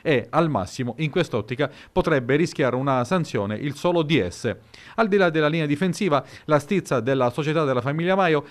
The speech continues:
è emersa dalla nota di ieri. Lascia interdetti l'inusuale celerità del trattamento che la giustizia sportiva ha riservato alla Virtus Lanciano e, dall'altra parte, il placido torpore utilizzato per le vicende che hanno visto protagonisti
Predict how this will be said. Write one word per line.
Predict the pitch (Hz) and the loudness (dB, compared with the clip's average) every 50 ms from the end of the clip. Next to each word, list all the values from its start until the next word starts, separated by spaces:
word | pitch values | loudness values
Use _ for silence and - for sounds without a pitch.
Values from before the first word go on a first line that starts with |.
| - - | -10 -2
è | - 196 | 0 2
emersa | 196 190 185 190 180 160 - - 170 | 2 4 2 0 0 -2 0 -2 0
dalla | 156 185 185 170 | 2 2 2 2
nota | 151 139 135 143 | 2 0 0 0
di | 139 135 160 | 0 2 4
ieri. | 180 175 151 123 120 110 113 - - - _ _ _ - | 4 6 6 4 2 0 -4 -8 -20 -20 _ _ _ 0
Lascia | 175 202 185 - - 185 | 2 2 2 2 0 0
interdetti | 175 160 - 160 147 151 147 147 190 202 190 196 - - 196 175 156 | 0 0 0 0 0 0 0 2 2 2 0 -2 -4 -4 -2 -2 0
l'inusuale | 147 156 156 156 143 139 170 185 180 160 147 135 123 120 113 | 0 0 0 -2 -2 0 0 2 2 4 2 2 2 0 0
celerità | 117 - 165 156 160 156 151 143 - 170 | 0 0 0 2 2 2 0 0 0 0
del | 151 135 123 | 0 0 -2
trattamento | - 180 175 170 - 165 160 170 175 151 156 | -2 -2 -2 0 -2 -2 -2 -2 -4 -4 -4
che | 131 143 | -2 -2
la | 135 127 | -2 -2
giustizia | 117 123 127 - - 175 - - 135 120 | -2 -4 -6 -4 -4 -6 -4 -2 -4 -4
sportiva | 110 - - 165 143 131 - 190 185 151 147 127 | -4 -4 -2 -2 -2 -2 0 0 2 2 2 2
ha | 127 | 2
riservato | 127 127 127 - 147 135 156 170 - 147 | -2 -4 -2 -4 -4 -2 -2 -2 -2 -2
alla | 139 | -4
Virtus | 143 147 143 143 147 139 - | -4 -6 -6 -8 -8 -8 -6
Lanciano | 156 151 156 - 196 180 165 143 127 - - - - - | -6 -4 -2 0 0 2 2 0 0 -2 -6 -20 -12 -4
e, | - 151 | -2 0
dall'altra | 131 123 120 120 117 113 131 131 | 2 2 2 2 0 0 -2 0
parte, | - 170 185 175 - - | 2 2 0 0 0 -2
il | 151 139 131 123 120 | -2 0 0 0 0
placido | - 170 160 - 156 139 135 123 123 | 0 0 0 0 -2 -4 -4 -4 0
torpore | - 170 156 143 - - 175 185 190 165 | 0 -2 -2 -2 0 0 2 2 2 0
utilizzato | 147 143 156 156 180 160 139 156 131 135 | 0 -2 -2 -2 -2 0 -2 -2 -2 -2
per | 120 127 127 | -4 -4 -4
le | 123 127 | -4 -4
vicende | 143 160 - 180 180 170 156 139 - - - - - | -4 -2 -2 -2 -2 0 0 -2 -4 -6 -20 -10 -2
che | - 185 | 0 2
hanno | 170 160 160 165 | 2 2 0 0
visto | 160 160 147 - - 127 | 0 -2 -2 0 -4 -4
protagonisti | - - 180 180 185 180 160 123 110 110 - 131 117 | -2 -2 -2 0 0 0 0 0 -2 -2 -4 -6 -8